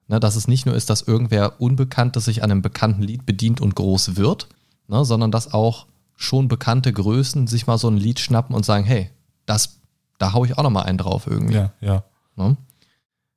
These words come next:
Speaker 1: Was haben wir denn hier noch? Nummer sechs, Summertime von Abby Mitchell aus dem Jahr neunzehnhundertfünfunddreißig.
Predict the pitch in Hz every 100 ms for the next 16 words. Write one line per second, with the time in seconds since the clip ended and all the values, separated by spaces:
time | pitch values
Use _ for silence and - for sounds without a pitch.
0 | _ - 143 135 117 101 110 - - -
1 | _ _ - - 107 123 127 107 147 -
2 | - - _ _ _ - - 160 160 -
3 | 110 95 90 - 98 - 123 139 139 110
4 | 123 - - 95 - 113 - _ _ _
5 | _ _ _ _ - 101 104 98 95 95
6 | 107 160 - 131 117 127 117 - - -
7 | 165 175 131 120 98 98 95 120 151 -
8 | 123 - -